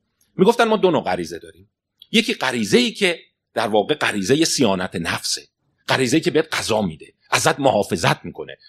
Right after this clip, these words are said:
مواظب مریض شدی ازت پرستاری می‌کنه. پروتوتایپ این قضیه کیه؟ مادر، یعنی مادر دلسوز. و از یه طرف یه غریزه جنسی داری. و معتقد بود در اوایل دوره، اه، جنسی این دوتا با همن،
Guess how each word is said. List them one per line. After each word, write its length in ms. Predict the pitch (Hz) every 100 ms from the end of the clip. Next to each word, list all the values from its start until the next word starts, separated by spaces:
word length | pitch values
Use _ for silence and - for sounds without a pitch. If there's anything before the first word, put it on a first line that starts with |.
| -
مواظب 460 | 147 139 123 165
مریض 380 | 196 143 123 120
شدی 260 | - 123 165
ازت 280 | 120 143 -
پرستاری 440 | 98 90 85 90
می‌کنه. 360 | 78 - 78 - _ _ -
پروتوتایپ 500 | 175 - 190 214 208
این 160 | 180
قضیه 300 | 156 135 131
کیه؟ 280 | 131 123 110 _
مادر، 400 | 90 78 71 - - _ _ _ _
یعنی 220 | 98 101
مادر 340 | 110 101 92 113
دلسوز. 760 | 113 - 87 - - - - _ _ - - -
و 60 |
از 260 | 147 156 156
یه 60 |
طرف 280 | 262 247 -
یه 60 | -
غریزه 300 | 107 92 104
جنسی 340 | 90 - -
داری. 160 | _ _ _ _ _ _ - - -
و 200 | - 175
معتقد 380 | 196 202 226 240
بود 120 | 143
در 220 | 123 156 - 156
اوایل 440 | 147 165 226 220
دوره، 580 | 120 117 110 104 90 76 _ _ _ _ -
اه، 140 | 95
جنسی 500 | 98 123 107 - 247 196
این 100 | 339
دوتا 240 | 190 -
با 140 | 160 113
همن، 380 | 117 95 92